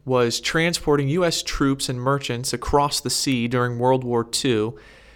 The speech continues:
when it was suddenly attacked by a German submarine. It took only twenty minutes for the Dorchester to sink, and six hundred and seventy-five people lost their lives.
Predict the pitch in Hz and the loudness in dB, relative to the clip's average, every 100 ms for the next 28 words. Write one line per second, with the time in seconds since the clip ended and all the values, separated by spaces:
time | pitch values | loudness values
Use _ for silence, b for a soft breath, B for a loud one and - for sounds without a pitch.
0 | B - 139 127 127 180 165 160 139 135 | B 0 2 2 4 4 2 0 -2 -4
1 | - 139 120 - - 117 113 120 123 110 | -6 -4 -6 -4 0 2 2 -2 -4 -4
2 | - 131 110 104 98 131 - _ _ _ | -2 -2 -2 -6 -8 -14 -20 _ _ _
3 | - _ - - - - - 131 175 170 | -20 _ -20 -20 -20 -16 -8 2 4 4
4 | 156 139 - 190 190 185 156 123 - 139 | 0 -2 0 0 0 0 0 -2 -2 -2
5 | 127 123 135 139 139 127 - 110 110 - | -2 0 2 2 0 -4 -4 -4 -4 -4
6 | 123 110 - b b b b b b b | -4 -6 -12 b b b b b b b
7 | - 131 - 170 170 175 156 143 131 147 | -8 -2 2 2 2 0 0 -2 0 0
8 | 143 135 135 131 131 147 120 113 113 117 | 0 -2 -2 -2 -4 -4 -2 0 0 -2
9 | - 113 113 113 113 107 - - | -2 -2 -4 -6 -8 -12 -16 -20